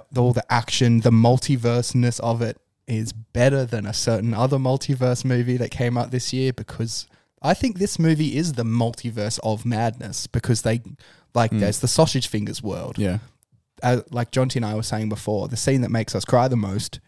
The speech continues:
Speaker 1: is when they're fucking rocks.
Speaker 2: <laughs> Yeah, yeah.
Speaker 1: Like, well, they're not fucking rocks. They are
Speaker 2: They're
Speaker 1: rocks.
Speaker 2: rocks. Yeah.
Speaker 1: Um, and that's the most emotional scene, and I think it's just beautiful.
Speaker 2: I'd put forward the scene in the car park at the end.
Speaker 1: Mm.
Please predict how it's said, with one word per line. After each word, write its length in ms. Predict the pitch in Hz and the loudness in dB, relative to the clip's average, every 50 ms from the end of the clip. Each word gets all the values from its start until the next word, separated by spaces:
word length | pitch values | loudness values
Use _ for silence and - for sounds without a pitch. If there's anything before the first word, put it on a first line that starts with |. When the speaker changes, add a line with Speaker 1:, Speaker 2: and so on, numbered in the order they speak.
| _ _ - | _ _ -8
Speaker 1:
is 120 | 240 - | -6 -4
when 300 | 113 113 104 101 101 107 | 0 0 0 2 2 0
they're 180 | 107 117 95 104 | 0 0 -2 -2
fucking 680 | - - - - 160 160 - - 170 165 156 147 123 110 | -6 -10 -2 0 2 2 2 0 0 0 2 2 2 0
rocks. 640 | 107 110 104 104 - - - - - - - - - - - - | -2 -2 -2 -4 -4 -6 -6 -4 -4 -4 -4 -6 -10 -16 -20 -18
Speaker 2:
<laughs> 180 | - - - | -18 -6 0
Yeah, 160 | - 147 147 - - - 254 240 - - | 2 2 2 2 2 2 2 2 4 2
yeah. 460 | 208 - - 202 151 127 110 101 147 - - | 0 0 2 2 2 2 2 0 -4 -4 -6
Speaker 1:
Like, 320 | 185 - 135 120 - - - - - 127 | 0 4 4 4 4 4 0 -2 0 4
well, 200 | 131 131 127 - - | 4 4 4 4 4
they're 120 | - 120 113 | 2 4 4
not 160 | 110 98 - | 4 0 0
fucking 360 | - - 151 - - 117 110 101 | 2 2 2 2 2 0 -2 -2
rocks. 260 | 101 104 131 - - | -2 -4 -4 -4 0
They 200 | - 117 110 110 | 2 2 2 4
are 340 | - 127 123 107 101 104 101 - | 4 4 4 4 2 0 -4 -4
Speaker 2:
They're 120 | 104 98 | -4 2
Speaker 1:
rocks. 520 | 120 131 113 - 104 - - - - - | 4 4 4 4 0 -2 -2 -2 -2 -4
Speaker 2:
rocks. 20 | - | -6
Yeah. 220 | - 117 90 - - - | -6 -6 -6 -4 0 2
Speaker 1:
Um, 380 | 120 113 104 104 104 104 - - _ _ _ _ _ _ _ _ _ _ _ _ _ - | 2 4 4 4 2 0 -2 -6 _ _ _ _ _ _ _ _ _ _ _ _ _ 4
and 160 | 127 123 127 | 6 8 8
that's 200 | 131 131 - - | 6 6 4 4
the 80 | - 139 | 6 6
most 260 | 131 127 127 - 131 | 6 6 4 4 4
emotional 400 | 127 120 117 120 - 127 123 113 | 4 6 4 4 4 2 0 2
scene, 380 | - - 123 131 120 - 98 | 2 0 0 0 0 -2 -4
and 180 | - - 113 110 | -4 -4 -2 -2
I 60 | 110 | -2
think 240 | 104 - 123 117 - | 0 0 -2 -2 -4
it's 160 | - - - | -6 -8 -4
just 400 | - - 120 117 123 - - - | 0 0 2 0 0 -4 -8 -6
beautiful. 540 | - 120 139 - 185 - - 98 104 95 - - - - | -4 -2 -2 -2 -4 -6 -8 -8 -10 -10 -10 -12 -8 -6
Speaker 2:
I'd 160 | 104 98 - | -6 -2 0
put 200 | - 113 - - | 2 2 2 0
forward 340 | - 92 87 82 82 85 78 | -2 -2 -2 -2 -2 -4 -4
the 140 | - 82 82 | -6 -6 -6
scene 260 | - - 85 85 80 | -4 -4 -4 -4 -4
in 80 | 76 69 | -6 -6
the 80 | 69 | -8
car 220 | - - 71 71 73 | -8 -8 -6 -2 -2
park 260 | - - - 101 - | -2 -2 -2 -6 -10
at 60 | - - | -10 -10
the 120 | 87 78 | -8 -8
end. 260 | 69 62 67 - - - _ _ _ _ _ _ _ _ _ _ | -8 -10 -10 -12 -16 -20 _ _ _ _ _ _ _ _ _ _
Speaker 1:
Mm. 360 | 135 131 123 117 113 110 107 | 2 4 4 4 2 0 -2